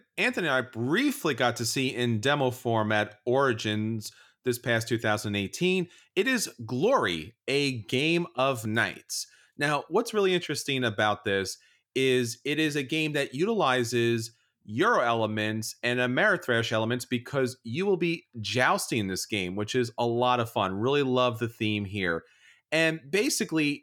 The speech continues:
the game has a lot of different elements to it. There's going to be a solid Euro-style worker placement element in which you're going to be going around the kingdom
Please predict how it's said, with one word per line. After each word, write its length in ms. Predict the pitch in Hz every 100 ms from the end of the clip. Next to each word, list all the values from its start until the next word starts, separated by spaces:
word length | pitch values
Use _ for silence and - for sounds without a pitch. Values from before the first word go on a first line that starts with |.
| 131
the 180 | 131 127
game 300 | 170 185 190
has 460 | - 151 147 143 -
a 80 | 127
lot 240 | 139 180
of 60 | 196
different 260 | 196 180
elements 380 | 139 113 110 110
to 160 | - 110
it. 100 | 175 - _ _ -
There's 240 | 139 123
going 280 | 123 151 156
to 120 | 151
be 440 | 143 143 139 143 -
a 420 | 127 120 120 123
solid 720 | - - - 180 190 185 165 - _ _
Euro-style 760 | 107 135 170 170 - 147 143 135
worker 360 | 120 147 - 120
placement 460 | - 135 143 120
element 320 | 110 104 107
in 140 | 101 120
which 160 | 123
you're 100 | 127
going 240 | 113 131 123
to 100 | 120
be 140 | 123
going 540 | 117 107 127 135 160 156
around 320 | 131 131 123
the 80 | 117
kingdom 640 | - 135 117 107 104 104